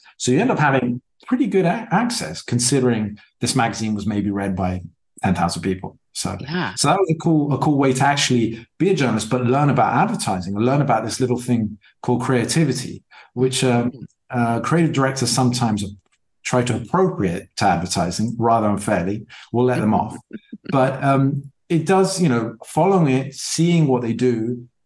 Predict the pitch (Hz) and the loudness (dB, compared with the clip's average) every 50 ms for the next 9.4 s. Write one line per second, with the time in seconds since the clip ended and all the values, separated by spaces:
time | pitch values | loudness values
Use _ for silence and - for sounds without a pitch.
0 | - - 147 156 151 139 123 110 113 120 131 123 - 139 139 143 170 226 254 233 | -2 0 0 2 2 0 0 0 0 0 -2 -2 0 0 2 2 4 4 2 2
1 | 123 107 104 107 123 131 131 120 113 120 113 113 113 117 123 120 120 - _ _ | 0 -2 -2 -2 -2 -2 -2 -2 0 0 0 2 2 0 -2 -4 -8 -16 _ _
2 | _ _ _ _ - 117 113 110 107 107 104 107 104 104 107 - - - - 110 | _ _ _ _ -10 -6 -6 -4 -2 -2 0 0 0 0 -2 -4 -6 -10 -4 0
3 | 131 151 208 226 196 156 117 95 95 95 101 104 - - _ _ _ - - - | 2 2 2 2 2 0 0 -2 -4 -6 -8 -10 -12 -16 _ _ _ -14 -12 -6
4 | - - 135 127 123 123 - 147 151 151 147 147 - 123 117 147 180 165 - - | -2 0 2 2 2 2 0 0 0 0 -2 -2 -2 -2 0 0 0 -2 -2 -2
5 | - 131 131 147 190 233 214 - - _ _ _ - 127 120 98 92 95 107 107 | 0 2 2 2 2 0 -4 -8 -12 _ _ _ -6 -4 -4 -4 -4 -4 -6 -8
6 | - - - - - - _ - 143 170 185 180 - 180 165 143 147 143 147 135 | -12 -16 -20 -20 -20 -12 _ 0 2 2 4 2 2 2 0 0 0 0 0 2
7 | 120 117 135 123 120 127 127 123 120 113 110 107 - - 135 127 123 120 120 117 | 2 2 4 4 4 4 4 4 2 2 0 0 0 0 2 2 4 4 2 2
8 | 117 113 113 104 107 135 123 127 120 107 95 110 120 117 104 101 - - 113 101 | 0 0 0 0 0 0 0 -2 -4 -2 0 2 0 0 0 -2 -4 -4 -4 -4
9 | 98 98 - - 147 143 135 135 | -4 -4 -2 0 2 2 2 0